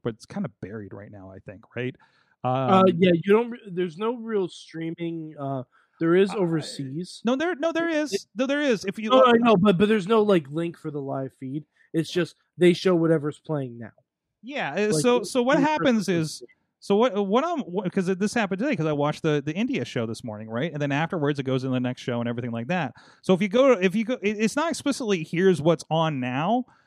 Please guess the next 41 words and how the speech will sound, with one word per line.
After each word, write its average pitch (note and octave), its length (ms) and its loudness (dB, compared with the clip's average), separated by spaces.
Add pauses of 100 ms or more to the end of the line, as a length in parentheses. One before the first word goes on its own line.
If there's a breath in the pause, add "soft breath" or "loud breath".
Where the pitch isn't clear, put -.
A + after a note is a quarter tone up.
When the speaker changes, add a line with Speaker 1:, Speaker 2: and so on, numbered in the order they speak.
(160 soft breath)
Speaker 1:
but F3+ 160 6
it's F3 160 -2
more G3 240 2
you F3+ 160 4
go E3 180 2
to F#3 100 2
the D#3+ 120 2
page D#3+ 540 0
and C#3 580 0
you D3 200 -4
get, C3+ 400 0
uh, C3 280 2
here, B2+ 240 -2
there C3 180 -2
it B2 100 -4
is. B2 180 -4 (340 soft breath)
Uh, C#3+ 280 4
like, C#3+ 180 0
right F3+ 140 4
now, F3 140 0
the D3+ 80 0
Best D#3 200 0
of D3+ 80 -4
W D3 180 2
W C#3+ 200 2
E - 20 2
is C#3 100 0
playing, C3 680 0
and C3+ 440 -2
it C#3 120 -2
says C#3 240 0
"Watch," B2+ 680 -2
and D3 220 -2
you're C3+ 140 0
gonna C3+ 180 0
watch C3 400 0
that. B2+ 260 -2
That's C#3+ 220 -2
not D3 260 0
like C3+ 220 -2
a, B2+ 160 -2